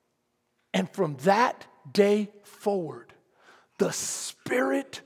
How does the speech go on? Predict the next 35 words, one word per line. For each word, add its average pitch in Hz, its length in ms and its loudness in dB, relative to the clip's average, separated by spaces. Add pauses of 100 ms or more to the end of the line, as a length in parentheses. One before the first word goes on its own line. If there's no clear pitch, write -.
(320)
of 160 260 4
the 151 160 2
Lord 147 680 2 (520)
fell 147 300 4
on 139 140 2
David. 123 420 -10 (840)
Do 202 80 0
you 262 60 4
know 392 80 6
what 381 120 6
happens 226 480 2
the 190 80 -4
very 202 220 0
next 185 220 -4
chapter? 165 420 -8 (640)
Just - 220 -4
right 247 480 6
after 330 380 6
that, - 420 4 (800)
he's - 260 -4
faced 277 500 -6
with 170 160 -6
Goliath. - 680 -6 (600)
Do 190 100 -2
you 233 200 2
think 165 300 -4
David 226 460 2
could 226 200 0
have 156 120 0
defeated 220 520 -2
Goliath 180 600 4
in 190 140 -2
his 160 140 -2
own 170 180 2
strength? - 540 -6